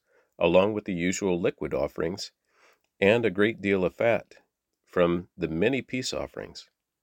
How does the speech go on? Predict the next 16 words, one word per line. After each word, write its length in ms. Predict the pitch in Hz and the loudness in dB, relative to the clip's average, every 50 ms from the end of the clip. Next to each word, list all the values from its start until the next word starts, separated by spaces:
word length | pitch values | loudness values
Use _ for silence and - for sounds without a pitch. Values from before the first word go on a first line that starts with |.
| _ _ _ _ _ | _ _ _ _ _
So 400 | _ - - 82 78 82 95 113 | _ -2 0 2 2 2 2 -2
the 120 | 110 95 87 | -4 -8 -4
temple 360 | - 95 95 98 - 113 113 | -2 -2 -2 0 0 0 0
of 80 | 110 101 | 0 0
the 80 | 104 | 0
Lord 360 | 101 101 101 104 104 101 101 - | 2 2 2 2 0 -2 -6 -6
was 240 | - 78 78 - - | -6 -4 -4 -4 -6
restored 640 | 82 80 - - - - 101 98 101 101 101 92 | -8 -8 -8 -8 -8 -6 -4 -4 -4 -4 -6 -6
to 120 | - 90 82 | -6 -6 -6
service. 600 | - - 85 76 73 67 64 57 - - - - _ _ _ _ _ _ _ _ _ _ _ - - _ _ _ _ - | -4 -4 -4 -4 -4 -4 -6 -8 -8 -10 -12 -14 _ _ _ _ _ _ _ _ _ _ _ -20 -20 _ _ _ _ 0
And 160 | 78 76 - | 0 0 2
Hezekiah 720 | 98 98 107 113 110 - - - 135 135 131 131 131 135 - _ | 2 2 2 2 0 -6 -6 -4 -2 0 0 0 -2 -4 -6 _
and 140 | - - 87 | -4 -2 -2
all 300 | - - 104 117 143 160 | 0 2 2 4 4 2
the 100 | 156 160 | 0 -4
people 480 | - - 143 139 - - 80 73 - | -6 -4 -6 -6 -4 -4 -4 -4 -4